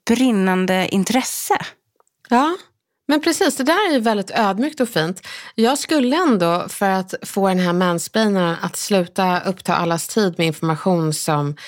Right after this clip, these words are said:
Speaker 2: vi redan känner till, faktiskt kasta in lite trovärdighet och säga det. Det skiljer sig lite från min erfarenhet som poddproducent i, ja,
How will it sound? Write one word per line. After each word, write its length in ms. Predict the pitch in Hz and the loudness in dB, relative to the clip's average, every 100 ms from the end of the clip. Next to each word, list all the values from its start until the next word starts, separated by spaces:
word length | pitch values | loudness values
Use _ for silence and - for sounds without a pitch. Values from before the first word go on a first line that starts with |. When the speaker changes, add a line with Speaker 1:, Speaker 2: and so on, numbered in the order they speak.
| - - 175 | -20 -4 0
Speaker 2:
vi 80 | |
redan 260 | 175 160 160 | 2 2 0
känner 200 | 160 165 | 0 -2
till, 360 | - 208 170 208 - - - | 0 0 0 -4 -12 -18 -2
faktiskt 420 | 294 277 247 - | -2 0 -2 0
kasta 280 | 208 - 196 | -2 0 0
in 120 | 170 | 2
lite 180 | 160 160 | 0 -2
trovärdighet 580 | - 165 165 190 196 165 | 0 0 2 0 0 -4
och 60 | |
säga 260 | - 160 151 | -2 0 2
det. 280 | 156 147 156 - - - | 0 0 -2 -10 -14 -2
Det 100 | 226 | 0
skiljer 360 | 220 269 339 | 2 2 2
sig 160 | - 226 | 0 0
lite 640 | 185 156 - 165 160 170 - - | 0 -2 -2 0 0 0 -4 -6
från 500 | - 175 170 165 - - | 0 0 0 -2 -6 0
min 260 | 220 302 | 2 4
erfarenhet 600 | 254 170 - 160 156 156 | 2 0 0 0 0 -2
som 380 | - 165 151 151 - - | -2 -2 0 -2 -6 -2
poddproducent 880 | 175 156 156 160 - 240 220 - - | -2 0 -2 -2 0 2 0 -4 -8
i, 320 | 170 165 156 156 - | -2 0 0 -4 -6
ja, 180 | - 156 | -4 -4